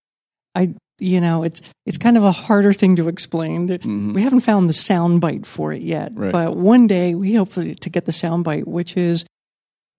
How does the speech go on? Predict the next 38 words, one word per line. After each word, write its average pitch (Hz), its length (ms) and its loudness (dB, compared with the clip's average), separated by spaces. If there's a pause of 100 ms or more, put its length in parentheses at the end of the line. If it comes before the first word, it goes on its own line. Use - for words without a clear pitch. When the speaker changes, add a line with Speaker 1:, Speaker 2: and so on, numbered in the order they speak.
(380)
Speaker 1:
you 202 120 2
Speaker 2:
Why 190 60 4
Speaker 1:
know, 185 60 -2
Speaker 2:
spend 233 260 2
Speaker 1:
eighteen. 214 300 4
Speaker 2:
all 104 180 0
this 131 260 -4
money 101 260 -2
on - 120 -8
Speaker 1:
Oh, 185 100 -4
yeah, 254 300 4
it's 165 120 2
Speaker 2:
accessories? 170 320 -2
Speaker 1:
like, 190 80 -2
wow, 269 300 4
it's 196 140 0
a 202 60 2
lot. 208 420 2 (800)
Okay, 202 500 4 (1200)
now 208 280 6
we're 220 80 2
gonna 202 180 4
go 175 160 0
deep 180 380 -2
into 175 160 2 (100)
bike 151 260 -2
land 151 420 -2 (220)
and 165 260 0
to, 160 160 0
into 170 440 2
kind 180 240 2
of 156 80 0
like 160 240 -2
what 185 200 2
happens 165 640 0
with 160 200 2
an 160 100 0
exhaust. 156 480 -2